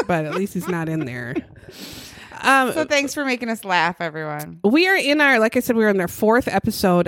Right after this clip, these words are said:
Speaker 2: of Women's History Month,
Speaker 1: Mm-hmm.
Speaker 2: and we are doing women who have killed.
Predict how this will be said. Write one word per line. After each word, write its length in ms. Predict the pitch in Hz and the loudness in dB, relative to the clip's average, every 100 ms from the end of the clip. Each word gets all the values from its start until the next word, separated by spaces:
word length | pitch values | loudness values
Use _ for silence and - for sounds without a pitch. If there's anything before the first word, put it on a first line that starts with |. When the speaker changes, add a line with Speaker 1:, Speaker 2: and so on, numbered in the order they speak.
| - | 0
Speaker 2:
of 340 | 175 170 170 165 | -2 -2 -4 -8
Women's 460 | 160 170 202 240 233 | -2 2 2 0 -2
History 500 | - 247 - - 208 | -4 -4 -4 0 0
Month, 440 | 180 147 139 220 | 2 -2 -2 -2
Speaker 1:
Mm-hmm. 80 | 208 | -2
Speaker 2:
and 260 | 202 180 190 | -4 0 2
we 140 | 190 | 4
are 220 | 185 180 - - - - - - - _ | 4 2 0 -10 -18 -18 -18 -20 -20 _
doing 480 | - 214 214 180 160 | 0 2 4 2 4
women 560 | 185 254 294 226 202 202 - _ _ _ _ _ | 2 2 0 0 -2 -4 -10 _ _ _ _ _
who 120 | - 240 | -2 0
have 300 | 214 185 - | 0 -4 -10
killed. 880 | - - 302 370 175 180 - - | -6 0 2 4 4 0 -4 -12